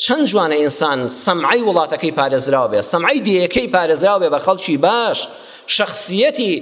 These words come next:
جاری وایە کابرا هیچ عیبی نییە، کە کوتیان خەڵکی فڵان دێ یەکسەر سەمعی دادە بەزێ فەقیرە. ئەڵەن خەڵکی فڵان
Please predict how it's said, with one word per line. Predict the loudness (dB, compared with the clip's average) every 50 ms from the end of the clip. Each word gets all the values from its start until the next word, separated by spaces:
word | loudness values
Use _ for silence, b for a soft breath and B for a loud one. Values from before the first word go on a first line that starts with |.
| B B B B
جاری | -2 0 0 2 2
وایە | 2 2 2 0 -2
کابرا | -2 0 2 0
هیچ | 0 0 0 -2
عیبی | -2 -2 0 0 2
نییە، | 2 2 2
کە | 0 -2
کوتیان | 0 0 0 0
خەڵکی | 2 0 0 0 0 -4 -2
فڵان | 0 0 0 2
دێ | 0 0 0 0
یەکسەر | 0 0 -2 -2 0 -2
سەمعی | -2 0 0 0 0 2
دادە | 2 2 2 0
بەزێ | 0 0 -2 -2 -2
فەقیرە. | -6 -6 -6 -4 -4 -4 -4 -6 B B B B B B B 0
ئەڵەن | 0 2 2 0 -2 0 2
خەڵکی | 2 2 2 0 -4 -4 0
فڵان | 2 2 2 2 2